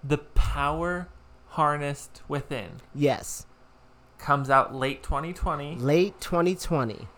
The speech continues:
Speaker 1: In the meantime
Speaker 2: In the meantime, remember this, okay?
Speaker 1: Okay.
Speaker 2: It's coming out late twenty twenty.
Speaker 1: Yeah.
Speaker 2: It, there, there's gonna be a big focus on, um,
Speaker 1: Yeah.
Speaker 2: learning lessons from your past.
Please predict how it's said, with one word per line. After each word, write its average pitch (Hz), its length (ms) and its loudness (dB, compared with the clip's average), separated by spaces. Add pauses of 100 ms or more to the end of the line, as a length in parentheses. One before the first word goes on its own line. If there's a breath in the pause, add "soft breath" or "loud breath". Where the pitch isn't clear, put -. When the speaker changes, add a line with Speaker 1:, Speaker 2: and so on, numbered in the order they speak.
(180)
Speaker 1:
In 156 160 0
the 151 120 -2
meantime 160 920 -2
Speaker 2:
In 185 220 6
the 233 80 6
meantime, 180 800 2 (100)
remember 147 420 0
this, 170 480 -2 (200)
okay? 139 480 -4
Speaker 1:
Okay. 147 360 -12 (140)
Speaker 2:
It's 127 120 -10
coming 160 300 -2
out 160 180 0
late 170 180 0
twenty 196 300 0
twenty. 135 500 -4
Speaker 1:
Yeah. 135 240 -4 (180)
Speaker 2:
It, 131 200 -2
there, 143 180 4
there's 139 160 2
gonna 147 160 2
be 139 140 0
a 135 40 0
big 151 520 2
focus 160 800 0 (260)
on, 147 360 2
um, 135 640 0 (380)
Speaker 1:
Yeah. 147 260 -8 (720)
Speaker 2:
learning 160 440 6
lessons 156 320 2
from 147 200 -2
your 123 120 -4
past. - 580 -2